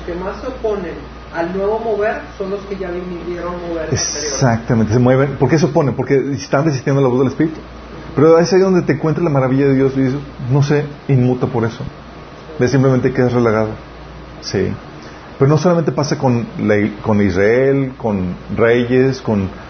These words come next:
Speaker 2: con iglesias. Pasa también con individuos, chicos, contigo. Y eso me da un temor, un pavor así de que, ay, eso me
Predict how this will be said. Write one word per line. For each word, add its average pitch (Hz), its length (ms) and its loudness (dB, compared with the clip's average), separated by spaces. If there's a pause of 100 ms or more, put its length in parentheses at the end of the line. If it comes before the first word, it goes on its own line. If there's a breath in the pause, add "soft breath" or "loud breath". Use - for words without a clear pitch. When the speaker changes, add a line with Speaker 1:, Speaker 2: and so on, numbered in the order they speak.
(140 loud breath)
Speaker 2:
con 104 120 2
iglesias. 123 840 2 (1200)
Pasa 143 180 2
también 139 280 4
con 139 160 2
individuos, 127 480 4
chicos, - 480 -14
contigo. 135 480 0 (2750)
Y 120 40 0
eso 151 160 0
me 151 80 4
da 143 60 4
un 139 200 4
temor, 120 380 4
un 123 100 2
pavor 110 380 4
así 117 160 0
de 110 120 2
que, 101 140 -6
ay, 110 160 -4
eso - 240 -8
me - 120 -8